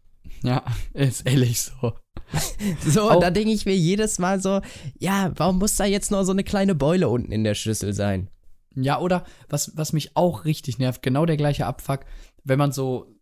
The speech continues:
Speaker 1: so Flaschen hat, wo man noch so, also so wiederverwertbare Flaschen, wo man so einen
Speaker 2: Ja.
Speaker 1: Drehverschluss hat oder irgendwas. Und wenn sich das umdreht und dann wie so ein Becher ist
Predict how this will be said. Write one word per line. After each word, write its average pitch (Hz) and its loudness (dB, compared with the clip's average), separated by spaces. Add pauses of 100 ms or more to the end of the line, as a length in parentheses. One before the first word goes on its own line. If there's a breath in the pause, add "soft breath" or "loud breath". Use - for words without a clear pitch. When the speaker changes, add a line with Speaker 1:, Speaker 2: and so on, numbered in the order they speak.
(160)
Speaker 1:
so 131 -8
Flaschen 156 -2
hat, 143 -4
wo 135 -2
man 135 0
noch 127 -4
so, 117 -6
also 117 -4
so 110 -4
wiederverwertbare 120 0
Flaschen, 120 -4 (180 soft breath)
wo 127 -4
man 127 -2
so 135 0
einen 120 2
Speaker 2:
Ja. 117 -2
Speaker 1:
Drehverschluss 123 0
hat 113 -2
oder 113 0
irgendwas. 117 0 (200 loud breath)
Und 120 -2
wenn 139 4
sich 156 -2
das 165 2
umdreht 160 6
und 127 0
dann 131 2
wie 160 2
so 156 2
ein 135 2
Becher 147 4
ist 143 0